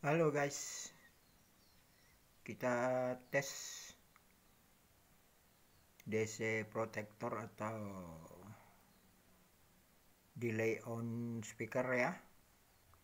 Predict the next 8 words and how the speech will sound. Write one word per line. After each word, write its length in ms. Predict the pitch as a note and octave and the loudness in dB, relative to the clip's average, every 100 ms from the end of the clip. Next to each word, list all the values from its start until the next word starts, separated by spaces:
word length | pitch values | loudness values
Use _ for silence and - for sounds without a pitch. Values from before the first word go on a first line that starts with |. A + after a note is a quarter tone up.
| - - - - - - - - - | -20 -20 -20 -20 -20 -20 -20 -20 -6
Ini 400 | G2+ G#2+ A2 A#2 A#2+ A#2+ B2 B2 B2+ C3 C3 C#3+ D3 - | -4 -2 -2 -2 -2 -2 -2 -4 -6 -8 -10 -10 -10 -10
menggunakan 520 | G#2+ A2 G#2+ G#2+ A2 | -6 -4 -4 -4 -6
dua 240 | A2 G#2+ G#2+ | -4 -4 -4
relay 560 | G#2+ G#2 G#2+ A2 A#2 | -4 -6 -6 -6 -8
kecil 320 | - - G3 - | -10 -10 -6 -6
ya 240 | B2+ A#2+ - - | -8 -14 -18 -10
untuk 320 | G2+ - F#2+ - | -8 -8 -12 -12
stereo. 560 | - - E2+ G2+ G2+ | -14 -10 -8 -8 -10